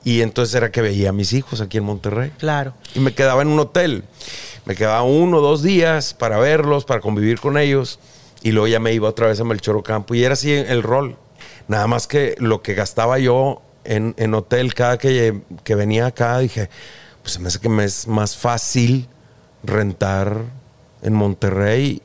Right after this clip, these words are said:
Speaker 1: y, y ya cuando yo quiera ir a Melchor, voy a Melchor.
Speaker 2: Claro. Te vas a retirar de los espectáculos,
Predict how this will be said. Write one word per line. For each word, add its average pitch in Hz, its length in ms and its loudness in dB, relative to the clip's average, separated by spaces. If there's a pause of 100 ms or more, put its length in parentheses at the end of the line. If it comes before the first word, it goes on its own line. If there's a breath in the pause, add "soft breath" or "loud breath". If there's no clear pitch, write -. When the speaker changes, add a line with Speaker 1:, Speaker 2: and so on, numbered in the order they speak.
(120)
Speaker 1:
y, 101 300 -6
y 95 300 -2
ya 92 140 -4
cuando 82 240 -8
yo 82 200 -4
quiera 104 180 0
ir 110 120 0
a - 20 0
Melchor, 110 420 0
voy 107 160 0
a 101 40 -2
Melchor. 104 440 -8
Speaker 2:
Claro. 147 380 -6 (560 loud breath)
Te 175 100 0
vas 170 220 0
a 226 40 -2
retirar 180 520 -2
de 190 120 -2
los 160 480 0
espectáculos, 196 1040 -4